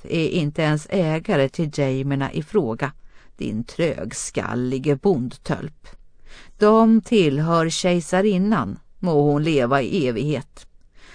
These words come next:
Sharoth kan lika gärna skära upp sina handleder direkt som att utsätta kejserliga Jaemerner för någonting sådant. Om hon överhuvudtaget skulle komma på tanken,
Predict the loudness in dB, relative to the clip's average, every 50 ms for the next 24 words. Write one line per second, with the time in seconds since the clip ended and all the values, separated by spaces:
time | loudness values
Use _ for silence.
0 | -20 -20 -18 -6 0 2 4 6 8 8 8 6 6 2 0 -2 0 2 4 2
1 | 2 2 2 2 2 2 4 4 2 2 2 2 0 2 2 2 2 0 -2 -4
2 | -2 -2 0 0 0 0 0 0 2 2 2 2 2 0 -2 -2 -2 -2 0 -2
3 | -2 0 2 2 2 2 2 0 -2 -8 -14 -20 -20 -20 -20 -20 -20 -20 -20 -20
4 | -4 2 6 6 6 6 6 6 4 4 4 4 2 2 2 0 -2 0 0 0
5 | 2 0 -2 -2 -2 -2 -2 2 2 4 4 2 0 -2 -4 -4 -4 -4 -2 0
6 | 0 0 0 0 0 0 2 2 2 0 0 0 0 -2 -2 -2 -2 -2 0 0
7 | 2 0 0 -2 -2 -4 -4 -4 -2 -2 -2 -2 -2 -2 -4 -6 -6 -8 -12 -16
8 | -20 -20 -20 -20 -20 -20 -20 -20 -20 -20 -20 -20 -20 -20 -18 -6 -2 0 0 2
9 | 2 0 0 0 0 0 0 0 0 0 0 0 0 -2 -2 0 2 4 4 4
10 | 4 2 0 0 0 -2 -2 0 0 0 0 0 0 2 2 2 2 2 0 -2
11 | -2 -2 0 0 0 0 0 -2 -4 -2 -2 -2 0 -2 -4